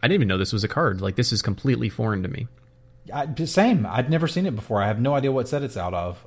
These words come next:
Speaker 2: um, but it, it looks fantastic to me. If you're green red, you need to be green red to, to really take advantage of it. Although I'd be fine with the two three reach for three anyway.
Speaker 1: We've played two three reaches before and been okay with it, so.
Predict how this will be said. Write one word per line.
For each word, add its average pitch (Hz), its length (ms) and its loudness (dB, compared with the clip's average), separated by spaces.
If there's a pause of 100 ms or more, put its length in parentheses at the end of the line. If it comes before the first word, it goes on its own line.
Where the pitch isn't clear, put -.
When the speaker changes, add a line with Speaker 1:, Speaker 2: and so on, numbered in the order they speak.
Speaker 2:
um, 92 320 0
but 104 120 -2
it, 104 180 -2
it 107 120 -2
looks 147 200 -2
fantastic 139 680 -4
to 107 60 -8
me. 95 260 -4 (340)
If 143 300 -2
you're 135 140 -2
green 147 280 -2
red, 87 260 -4
you 104 60 -2
need 143 140 0
to 143 60 -4
be 139 120 0
green 127 280 -2
red 98 420 -2
to, 113 160 -6
to 110 140 -6
really 113 240 0
take 104 200 -4
advantage 110 400 -4
of 92 160 -4
it. 101 120 -6 (340)
Although 233 220 0
I'd 269 120 2
be 254 80 2
fine 240 340 0
with 202 100 0
the 123 60 -2
two 120 200 -2
three 120 160 -4
reach 104 280 -4
for 110 100 -4
three 107 300 -2
anyway. 92 560 -4 (720)
Speaker 1:
We've 104 260 0
played 117 260 4
two 113 180 2
three 110 180 -2
reaches 101 360 -2
before 104 600 -2
and 92 200 -2
been 92 140 0
okay 90 240 -2
with 92 160 -2
it, - 160 -6
so. - 260 -4